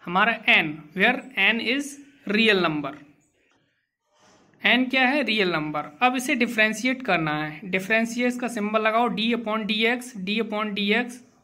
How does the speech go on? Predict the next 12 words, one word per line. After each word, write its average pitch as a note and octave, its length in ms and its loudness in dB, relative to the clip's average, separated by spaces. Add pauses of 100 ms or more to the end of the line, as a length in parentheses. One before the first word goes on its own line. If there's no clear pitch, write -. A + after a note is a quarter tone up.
(140)
यानी F#3+ 180 -6
dy F#3+ 180 -4
upon G#3 460 0
dx G#3+ 320 -2
हो A3 80 -4
जाएगा G#3+ 280 0
ये, B3+ 180 -4 (400)
equal G#3 420 -2 (580)
x B3 340 2 (100)
the A#3 80 0 (120)
power F#3+ 280 6 (160)
n D#3+ 220 2